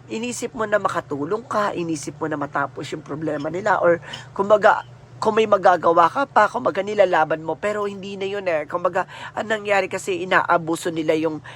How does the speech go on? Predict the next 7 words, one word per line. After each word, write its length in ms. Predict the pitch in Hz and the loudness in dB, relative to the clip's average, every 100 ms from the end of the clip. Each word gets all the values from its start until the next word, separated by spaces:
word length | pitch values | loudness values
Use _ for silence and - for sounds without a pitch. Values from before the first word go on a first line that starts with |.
| - - | -20 0
pagiging 480 | 214 208 220 180 185 | 0 0 -6 -4 0
mabait 400 | 170 151 - 123 - | 0 0 -6 -12 -10
mo, 400 | 120 147 113 123 | 0 2 2 0
no? 320 | 139 165 185 - | 4 4 2 -2
Ay, 320 | 208 208 214 - 170 170 170 - | 0 0 -4 -14 -14 -12 -6 0
nagkakaroon 640 | 202 226 220 226 208 208 | 4 4 6 2 0 0
ng 140 | 202 | 0